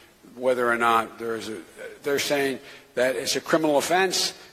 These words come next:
You're going back to the agreement. I, here, let me, let me, the, the, the best way to say it. If I get elected president of the United States and the Supreme Court overrules, uh, Roe v. Wade, I'm gonna send legislation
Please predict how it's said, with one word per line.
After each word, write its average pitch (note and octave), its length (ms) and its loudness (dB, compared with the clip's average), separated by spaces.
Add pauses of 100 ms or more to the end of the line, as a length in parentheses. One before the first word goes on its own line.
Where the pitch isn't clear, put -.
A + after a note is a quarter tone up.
You're B2 220 -4
going C#3+ 280 0
back D3+ 260 0
to C#3+ 100 -2
the B2 320 -4
agreement. D#3 300 -2
I, - 680 2
here, F#3 140 -2
let E3+ 160 2
me, D#3+ 60 0
let D3 360 0
me, C#3+ 100 -2 (380)
the, B2+ 140 -4
the, - 120 -12
the B2+ 200 -8
best E3+ 220 4
way C#3+ 100 6
to A#2 80 -2
say G#2 300 0
it. - 140 -14 (680)
If - 160 -4
I G3+ 160 4
get E3+ 180 6
elected D#3 300 6
president C3+ 340 2
of C3+ 40 8
the C3 60 6
United A#2+ 140 2
States A#2 380 2
and A#2 80 -10
the - 40 -4
Supreme D3+ 320 -2
Court C3 320 2
overrules, A#2+ 800 2 (460)
uh, B2+ 220 -2
Roe C3 220 6
v. B2 120 0
Wade, B2+ 260 2
I'm C#3 140 0
gonna C3 140 0
send A#2+ 360 0
legislation A2+ 1200 2